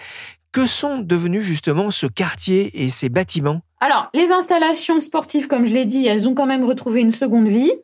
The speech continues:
Speaker 2: Le village olympique, lui, a été reconverti en logement, en logement, euh, assez haut de gamme, hein, il faut le dire.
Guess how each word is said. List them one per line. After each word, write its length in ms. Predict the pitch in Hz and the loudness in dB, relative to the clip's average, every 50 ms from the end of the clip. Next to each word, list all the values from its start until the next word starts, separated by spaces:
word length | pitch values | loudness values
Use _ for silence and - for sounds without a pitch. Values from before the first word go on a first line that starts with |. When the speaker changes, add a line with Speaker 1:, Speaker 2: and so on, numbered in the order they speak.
| _ _ _ _ _ _ _ _ _ _ - | _ _ _ _ _ _ _ _ _ _ -4
Speaker 2:
Le 160 | 240 302 359 | 0 2 4
village 380 | 349 359 370 349 349 359 302 | 4 4 4 4 4 4 2
olympique, 560 | 330 311 294 294 294 285 - 311 311 302 - - | 2 2 2 2 0 -2 -2 -4 -6 -6 -4 -4
lui, 180 | 254 262 277 | -2 0 2
a 120 | 262 220 220 | 2 2 0
été 180 | 233 240 277 | 0 0 0
reconverti 560 | 277 294 294 302 294 233 262 262 262 - - | 0 0 0 0 0 0 0 0 -2 -4 -4
en 100 | 269 247 | 0 2
logement, 580 | 240 247 254 277 269 226 220 220 240 370 - - _ _ _ _ _ _ _ | 2 2 2 2 2 2 2 2 2 0 -4 -8 _ _ _ _ _ _ _
en 100 | - 262 | -2 0
logement, 440 | 277 294 311 247 262 294 302 302 277 | 2 2 2 2 2 2 2 2 2
euh, 340 | 262 247 247 247 233 233 - - | 2 2 2 2 0 0 0 0
assez 280 | 254 302 - - 403 | -2 -2 0 0 2
haut 100 | 349 294 | 2 2
de 60 | 208 | 2
gamme, 280 | 196 254 277 349 381 294 | 0 0 2 2 2 2
hein, 100 | 285 311 | 2 2
il 80 | 302 294 | 0 0
faut 160 | - - 240 | 0 -2 0
le 100 | 226 208 | 0 0
dire. 260 | 175 202 247 320 427 | 0 0 2 2 2